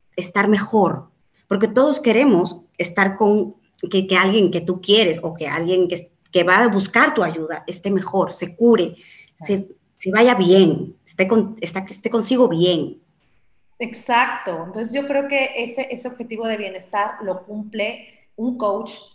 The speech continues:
Speaker 2: un psicólogo o una, una persona mentora que te ayude en temas de espiritualidad. Y por otra parte, creo que otra de las cosas que nos llevamos es herramientas efectivas para poder gestionar nuestras reacciones, que es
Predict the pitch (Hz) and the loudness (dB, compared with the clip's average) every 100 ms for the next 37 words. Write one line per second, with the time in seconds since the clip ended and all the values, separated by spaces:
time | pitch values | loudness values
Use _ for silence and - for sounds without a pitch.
0 | _ 220 226 226 226 196 190 185 196 208 | _ -12 -10 -10 -8 -6 -4 -4 -6 -8
1 | 208 - _ - 202 190 190 190 190 214 | -10 -20 _ -8 -4 -2 -2 -2 -2 -4
2 | 226 226 - 214 220 226 220 196 214 220 | -6 -6 -10 -8 -6 -4 -6 -6 -8 -6
3 | 226 196 - 208 226 226 - 185 208 214 | -6 -8 -4 -2 -2 -4 -6 -6 -8 -10
4 | 220 196 202 202 196 - 175 175 165 170 | -8 -8 -6 -8 -10 -14 -16 -12 -10 -4
5 | 175 165 - - 254 247 277 277 277 349 | -4 -4 -12 -14 -10 -2 0 2 0 -4
6 | 277 262 254 214 202 214 220 285 277 262 | -2 -2 -2 -8 -8 -10 -8 -8 -6 -6
7 | 285 294 - 254 - 254 247 208 190 202 | -4 -6 -8 -12 -10 -12 -8 -8 -8 -10
8 | 226 208 202 - _ _ _ 269 262 254 | -8 -8 -8 -14 _ _ _ -2 2 0
9 | 262 262 262 294 302 - 220 - 269 269 | 0 -2 -4 -8 -8 -12 -12 -8 -2 -2
10 | 311 - - 220 196 208 214 - 240 240 | -2 -6 -6 -6 -4 -6 -8 -8 -10 -12
11 | - 233 208 202 208 226 220 190 180 170 | -12 -8 -6 -6 -6 -8 -6 -6 -6 -8
12 | - 202 180 156 - _ 196 185 180 | -10 -12 -10 -14 -20 _ -8 -6 -6